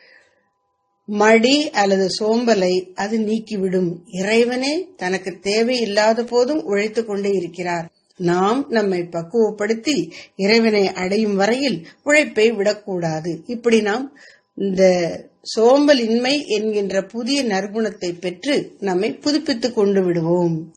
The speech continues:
இது போல இறைவனுடைய ஒவ்வொரு பெருமையையும் நினைக்க நினைக்க நமக்குள்ளே புத்துணர்ச்சியும் பெரிய ஆற்றலும் உண்டாகும். இது வந்து இறைவனோடு நாம் தொடர்பு கொள்வதால், ஜீவர்களாகிய நாம் தொடர்பு கொள்வதால் வரக்கூடிய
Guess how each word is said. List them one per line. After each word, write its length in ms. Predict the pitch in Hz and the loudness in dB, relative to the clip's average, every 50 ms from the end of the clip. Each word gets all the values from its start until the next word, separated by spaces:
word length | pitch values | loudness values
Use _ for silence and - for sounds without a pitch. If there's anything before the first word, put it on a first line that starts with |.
| _ _ | _ _
இது 240 | - 254 240 262 233 | -4 -2 -2 -2 -2
போல 400 | 190 180 165 170 185 247 320 - _ _ _ _ _ | -2 -2 -2 0 0 0 0 -4 _ _ _ _ _
இறைவனுடைய 720 | - 254 285 294 320 320 302 294 277 262 233 247 226 214 202 | 2 4 4 6 6 4 4 4 4 4 2 2 2 2 2
ஒவ்வொரு 460 | 202 208 220 220 254 262 247 233 - | 2 0 0 2 0 0 0 -2 -2
பெருமையையும் 760 | - 214 220 240 262 262 262 262 262 247 240 233 226 196 175 | 0 0 2 2 0 -2 -2 -4 -2 -2 -2 0 0 -2 -2
நினைக்க 440 | 180 180 185 208 226 220 - 220 202 | -2 -2 -2 -2 -2 -2 -2 -2 -2
நினைக்க 580 | 196 190 190 214 233 226 - - 302 269 180 - - - - - - _ | -2 0 -2 -2 -4 -4 -2 -2 -2 -2 -2 -4 -10 -18 -20 -20 -20 _
நமக்குள்ளே 800 | - 196 202 202 202 196 196 - 208 208 208 214 269 320 349 - - _ _ _ - | -4 -2 0 0 0 0 0 -2 -2 0 0 0 0 0 -2 -6 -14 _ _ _ -4
புத்துணர்ச்சியும் 1000 | 254 277 269 - - 269 247 226 208 196 185 196 - - 214 208 226 262 302 311 - - - _ _ _ | -2 -2 -2 -2 -2 2 4 4 4 4 2 -2 -4 -4 -2 -2 -2 -2 -2 -4 -10 -14 -20 _ _ _
பெரிய 440 | - 220 208 214 226 247 262 269 262 | 2 2 4 4 4 4 4 4 2
ஆற்றலும் 760 | 262 - 175 185 208 220 226 - 233 226 220 220 240 294 339 - | 2 0 -2 -2 -2 -4 -4 -2 0 0 0 0 -2 -4 -6 -6
உண்டாகும். 1000 | - 247 240 226 190 170 165 156 151 - 175 185 190 180 165 160 - - - _ _ _ _ _ _ _ _ _ - - _ _ | -2 0 2 2 2 0 -2 -4 -6 -4 -2 0 0 0 -2 -4 -6 -10 -16 _ _ _ _ _ _ _ _ _ -20 -20 _ _
இது 220 | - 285 285 294 | 2 2 2 2
வந்து 280 | 254 254 262 285 311 262 | 2 0 -2 0 0 2
இறைவனோடு 920 | 220 220 233 240 262 277 262 277 277 277 285 302 320 320 311 - - - - _ _ _ _ | 4 4 6 6 6 6 6 4 4 4 4 4 2 2 2 0 -2 -8 -16 _ _ _ _
நாம் 340 | 233 220 220 214 208 196 | -4 -2 -2 -2 -2 -4
தொடர்பு 380 | 196 208 202 202 220 233 226 220 | -4 -4 -4 -2 -2 -4 -4 -4
கொள்வதால், 560 | - 214 196 196 196 196 185 180 170 165 - - 202 180 196 | -2 0 0 0 0 0 0 -2 -4 -6 -8 -12 -12 -4 0
ஜீவர்களாகிய 680 | 220 233 233 226 208 202 220 214 208 220 214 208 185 | 2 2 2 2 0 -2 0 0 0 0 -2 0 0
நாம் 320 | 175 180 190 220 269 269 | 0 0 0 -2 -4 -4
தொடர்பு 380 | - 196 196 190 208 208 214 202 | -4 -4 -4 -4 -4 -6 -8 -6
கொள்வதால் 520 | - 214 202 190 196 196 202 202 208 214 | -4 -2 -2 -2 -2 -2 -2 -4 -4 -4
வரக்கூடிய 640 | 185 175 175 180 180 - - 196 190 185 202 240 302 | -4 -4 -4 -4 -6 -6 -8 -6 -4 -2 -2 -2 -2